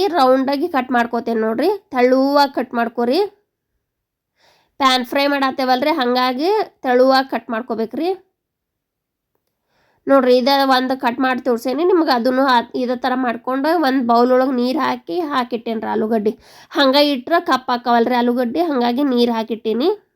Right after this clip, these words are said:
ಈಗ ಒಂದ್ ಕಡೆ ಪ್ಯಾನ್ ರೆಡಿ ಮ್-, ಬಿಸಿ ಮಾಡಕ್ ಇಟ್ಟಿದ್ದೆ ಅಲ್ರಿ, ಅದಕ್ಕೆ ಒಂದ್ ಐದು ಸ್ಪೂನ್ ಎಣ್ಣೆ ಹಾಕೊಂಡ್ಬಿಡ್ತೇನೆ ನೋಡ್ರಿ.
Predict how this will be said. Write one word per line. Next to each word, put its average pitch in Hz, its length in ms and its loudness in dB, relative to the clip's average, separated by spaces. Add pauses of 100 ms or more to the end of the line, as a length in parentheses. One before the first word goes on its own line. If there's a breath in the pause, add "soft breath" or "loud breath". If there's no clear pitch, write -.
(880)
ಈಗ 277 180 0 (100)
ಒಂದ್ 262 240 2
ಕಡೆ 269 300 0
ಪ್ಯಾನ್ 269 380 0
ರೆಡಿ 247 240 0
ಮ್-, 247 360 -4
ಬಿಸಿ 233 300 -4
ಮಾಡಕ್ 247 340 -2
ಇಟ್ಟಿದ್ದೆ 247 400 0
ಅಲ್ರಿ, 254 300 2 (520 soft breath)
ಅದಕ್ಕೆ 269 360 0
ಒಂದ್ 277 320 0
ಐದು 262 300 2 (260)
ಸ್ಪೂನ್ 294 440 -4 (200)
ಎಣ್ಣೆ 254 260 2
ಹಾಕೊಂಡ್ಬಿಡ್ತೇನೆ 240 580 -2
ನೋಡ್ರಿ. 208 280 -8